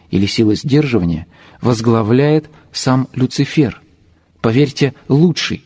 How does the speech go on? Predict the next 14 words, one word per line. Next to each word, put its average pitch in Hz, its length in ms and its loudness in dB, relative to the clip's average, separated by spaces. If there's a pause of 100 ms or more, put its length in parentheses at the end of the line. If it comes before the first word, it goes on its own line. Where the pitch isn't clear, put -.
из 110 140 0
моих 104 260 0
учеников. 123 720 -2 (480)
И 127 80 2
восстание, 123 760 -2 (280)
которое 95 360 0
он 85 60 -2
поднял 110 400 2
против - 380 -4
меня, 104 380 0 (320)
Отца 107 380 -2
Абсолюта, 104 600 -2 (420)
было 127 280 2
поддержано, 113 800 0